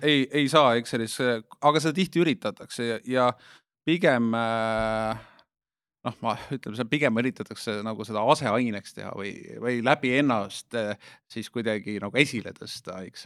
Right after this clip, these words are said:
et, äh, läbi, läbi selle numbrite maagia seal tihti. No nagu öeldakse finantsjuhtide kohta, et iga, iga finantsjuht leiab, äh, bilansist enda jaoks sobiliku suhtarvu, et ükskõik, mis ma öelda tahan, on ju, ma kuskilt mingi sobiliku numbri ikka leian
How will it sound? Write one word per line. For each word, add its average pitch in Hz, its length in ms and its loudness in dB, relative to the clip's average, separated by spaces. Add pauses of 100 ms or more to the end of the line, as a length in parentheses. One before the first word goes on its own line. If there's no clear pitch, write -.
et, 95 400 -14
äh, 98 800 -8
läbi, 110 320 -4
läbi 110 320 -4
selle 107 160 -4
numbrite 110 480 0
maagia 104 320 0
seal 104 220 -8
tihti. 107 480 -4 (640)
No 151 60 4
nagu 160 140 4
öeldakse 120 220 -2
finantsjuhtide 131 520 -2
kohta, 113 240 -4
et - 80 -10
iga, 127 300 2 (400)
iga 131 180 0
finantsjuht 117 880 -4
leiab, 113 300 -2 (100)
äh, 107 160 0
bilansist 120 560 -2
enda 113 160 0
jaoks 104 160 -4
sobiliku 110 320 -4
suhtarvu, 104 480 -6
et - 160 -20
ükskõik, 147 320 -6
mis 107 160 -10
ma 131 80 4
öelda 120 160 0
tahan, 180 240 0
on 120 140 -2
ju, - 20 0
ma 117 160 -2
kuskilt 135 320 -6
mingi 120 160 0
sobiliku 113 540 -2 (100)
numbri 123 300 2
ikka 101 160 -2
leian 101 260 -2